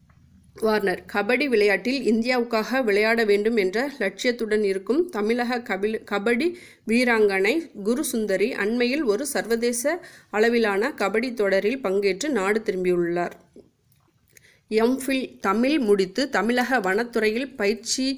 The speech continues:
காப்பாளராக பணிபுரிந்து வருகிறார் குருசுந்தரி. அண்மையில் நடந்த தொடரில் இந்திய அணியில் இடம்பெற்ற ஒரே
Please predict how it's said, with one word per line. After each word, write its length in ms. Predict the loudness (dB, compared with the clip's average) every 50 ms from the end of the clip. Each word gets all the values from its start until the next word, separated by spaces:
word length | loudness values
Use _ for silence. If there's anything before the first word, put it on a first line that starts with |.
| -8 -16 -20 -20 _ _ -6
காப்பாளராக 960 | -2 -2 -2 -2 0 0 0 2 2 2 0 0 0 0 -2 -2 -2 -4 -2
பணிபுரிந்து 600 | 0 0 0 0 0 0 0 2 2 2 2 2
வருகிறார் 480 | 2 2 0 0 -2 -2 -2 -2 -2 0
குருசுந்தரி. 640 | 0 0 2 0 0 -2 -2 -2 -2 -2 -2 -2 -4 -4
அண்மையில் 480 | -4 -4 -2 -2 0 0 0 -2 -2 -2
நடந்த 380 | -2 -2 -2 -2 -2 -4 -4 -2
தொடரில் 500 | -2 -2 0 0 0 0 0 -2 -2 -4
இந்திய 440 | -2 -2 0 0 0 0 0 0 0
அணியில் 300 | 0 0 0 0 0 -2
இடம்பெற்ற 520 | -2 -2 -2 -4 -4 -6 -6 -4 -4 -2
ஒரே 280 | -2 0 0 2 0